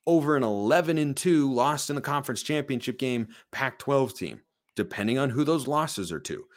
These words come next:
So there is an upside. I get it. I think the universities would do it. But like with U S C and U C L A, I think athletically, it would be a mistake on the football front because you now have a tougher path to getting to the playoff,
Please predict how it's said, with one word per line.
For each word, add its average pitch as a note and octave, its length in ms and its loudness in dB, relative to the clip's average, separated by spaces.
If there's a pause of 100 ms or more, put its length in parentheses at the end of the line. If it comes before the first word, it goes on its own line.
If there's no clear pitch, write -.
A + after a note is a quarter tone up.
(140)
So D#3+ 340 2 (280)
there B2 180 6
is D3+ 240 -2
an G3 100 4
upside. A#3 460 0
I A#2+ 140 0
get C#3+ 260 2
it. - 140 -2
I A#2+ 80 0
think D3+ 240 -4
the C3+ 80 -8
universities D3 680 0
would A2 160 -4
do C#3 200 6
it. E2 140 -2 (760)
But A#2 180 6
like A#2 260 -2
with E3+ 160 0
U F3 120 8
S E3+ 120 4
C E3+ 140 2
and D#3+ 100 2
U D#3+ 80 0
C D#3 200 -2
L D#3+ 120 6
A, G#2+ 220 4
I A#2 80 -2
think A2+ 220 -6
athletically, C#3+ 840 0 (400)
it B2+ 60 -2
would G2+ 240 -4
be B2+ 140 4
a D#3 40 6
mistake C3+ 420 -2
on C3 100 0
the A#2 60 -2
football E2+ 380 -4
front - 240 -12 (1300)
because A#2 460 0
you C3 280 -4
now E3 260 2
have C#3 240 0
a B2+ 100 2
tougher C3+ 360 -4
path B2 360 -2
to A2+ 60 -6
getting A2 260 0
to G2+ 120 -6
the F2+ 60 -16
playoff, G2+ 320 -2